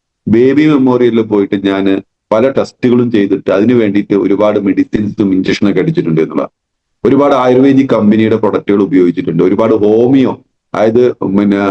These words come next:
മാങ്കാവിൽ വന്നിട്ട് ഒരു അലർജിക്ക് മാത്രമുള്ള ഒരു ഡോക്ടറെ അടുത്ത് സ്ഥിരമായിട്ട് ഏകദേശം രണ്ടു വർഷത്തോളം ഹോമിയോ മരുന്ന് കഴിച്ചിട്ടുണ്ട്.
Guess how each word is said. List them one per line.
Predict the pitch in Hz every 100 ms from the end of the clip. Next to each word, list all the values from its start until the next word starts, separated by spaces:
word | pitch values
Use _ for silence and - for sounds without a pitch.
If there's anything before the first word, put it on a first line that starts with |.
| 98 92 87 - - - 101
മാങ്കാവിൽ | 113 117 127 131 135
വന്നിട്ട് | 120 107 110 113 110 - _ _ -
ഒരു | 117 107 90 - 98 92
അലർജിക്ക് | 104 120 - 127 123
മാത്രമുള്ള | 104 113 113 123 110
ഒരു |
ഡോക്ടറെ | 98 98 98 110
അടുത്ത് | 104 107
സ്ഥിരമായിട്ട് | - 104 110 113 120 123 123
ഏകദേശം | 104 104 101
രണ്ടു | 95 98
വർഷത്തോളം | 101 - 95 98 95 98 92
ഹോമിയോ | 87 90 101 104
മരുന്ന് | 98 98
കഴിച്ചിട്ടുണ്ട്. | 85 80 - 78